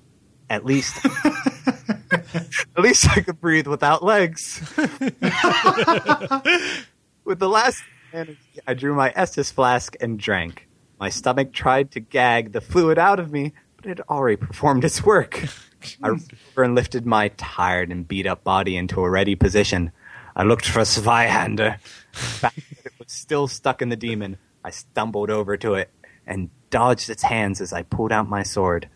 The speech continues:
I then turned to the beast's head and began pounding it. The beast. Um, <laughs> white particles bled from the corpse and sluiced onto me.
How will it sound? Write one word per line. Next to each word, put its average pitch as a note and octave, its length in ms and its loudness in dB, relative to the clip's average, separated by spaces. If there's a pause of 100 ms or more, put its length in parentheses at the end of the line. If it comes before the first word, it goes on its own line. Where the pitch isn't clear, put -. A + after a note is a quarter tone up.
(300)
I G2+ 80 2
then G#2 200 4
turned C#3+ 420 6
to A#2+ 60 -4
the A2+ 120 2
beast's A#2+ 340 0
head C3 260 4
and A2+ 140 4
began B2 420 2
pounding G2+ 560 0
it. E2 160 -10 (840)
The G2 120 -6
beast. - 580 -12 (520)
Um, C3 200 6 (520)
<laughs> - 540 -16
white A3 280 4 (120)
particles G3 520 4
bled D3+ 380 -2
from D3 160 -4
the C#3 100 -2
corpse B2+ 400 0 (100)
and A#2 140 -6
sluiced C3+ 760 0
onto A#2 360 2
me. F#2+ 260 -4